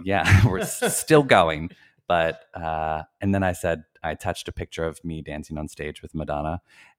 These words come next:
Speaker 1: and said, "And it would be nice to see Madonna in person again." So, um,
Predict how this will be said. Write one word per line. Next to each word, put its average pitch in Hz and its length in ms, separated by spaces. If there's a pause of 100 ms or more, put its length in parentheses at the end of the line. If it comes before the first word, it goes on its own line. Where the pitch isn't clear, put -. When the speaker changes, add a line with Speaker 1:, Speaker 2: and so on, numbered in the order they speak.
Speaker 1:
and 78 420
said, 76 180 (200)
"And 180 200
it 170 80
would 135 120
be 131 80
nice 113 220
to 110 100
see - 160
Madonna 87 340
in 82 120
person - 280
again." - 260
So, 71 380 (420)
um, 76 460